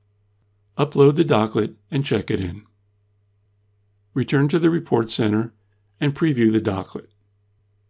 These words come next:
The embedded content from the reference file is updated in the doclet.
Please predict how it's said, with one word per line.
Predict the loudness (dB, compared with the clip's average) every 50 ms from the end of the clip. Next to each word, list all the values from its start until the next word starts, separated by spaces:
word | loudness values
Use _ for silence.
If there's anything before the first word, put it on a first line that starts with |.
| _ _ _ _ _
The | -4 -4 -2
embedded | 0 0 0 0 0 -2 -2
content | -2 -2 0 0 0 0 -2 -4 -2
from | -2 0 0
the | 0 0
reference | 0 -2 -4 -2 -4 -4 -4 -4
file | -4 -4 -2 -2 -2 -4 -6 -8 -12 _ _ _ _ _ _ _ -4
is | -4 -2 -2
updated | -4 -4 -4 -4 -4 -2 -2 -2 -2 -4 -6 -6 -6
in | -2 -2
the | 0 -2
doclet. | -2 -4 -6 -8 -10 -14 -16 -16